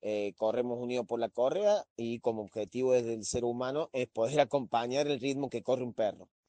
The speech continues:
Como hay muchas novedades para lo que queda del año, entre ellas es el, eh, que ahora en agosto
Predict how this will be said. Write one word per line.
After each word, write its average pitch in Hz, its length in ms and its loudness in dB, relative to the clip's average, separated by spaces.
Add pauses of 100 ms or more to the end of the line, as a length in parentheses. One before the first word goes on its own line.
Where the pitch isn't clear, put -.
(140)
Como 139 1040 6
hay 147 140 6
muchas 151 320 2
novedades 151 600 6
para 131 180 4
lo 127 140 2
que 120 140 -8
queda 143 180 6
del 151 140 6
año, 214 360 4
entre 135 440 6
ellas 170 420 8
es 123 640 4
el, 107 760 4 (520)
eh, 95 480 -2 (120)
que 131 440 2
ahora 123 360 0
en 117 320 -6
agosto 156 680 0